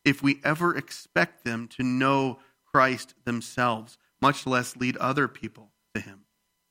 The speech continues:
It's said about Billy Sunday. Billy Sunday is one of the greatest preachers of the twentieth century. He was famous during the Prohibition era,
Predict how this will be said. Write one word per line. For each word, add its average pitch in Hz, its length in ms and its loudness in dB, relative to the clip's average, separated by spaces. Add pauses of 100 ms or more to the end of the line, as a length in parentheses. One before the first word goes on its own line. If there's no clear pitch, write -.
(760)
It's 139 160 4
said 180 260 6
about 147 260 2
Billy 147 260 4
Sunday. 135 540 2
Billy 143 280 2
Sunday 151 380 4
is 135 120 0
one 135 140 -2
of 123 80 0
the 123 40 -4
greatest 135 640 -2 (340)
preachers 156 380 2
of 143 80 -2
the 139 80 -4
twentieth 143 420 0
century. 123 540 -2
He 120 120 -2
was 117 180 -4 (400)
famous 151 340 4
during 135 240 0
the 123 80 -4
Prohibition 147 640 -2
era, 143 320 2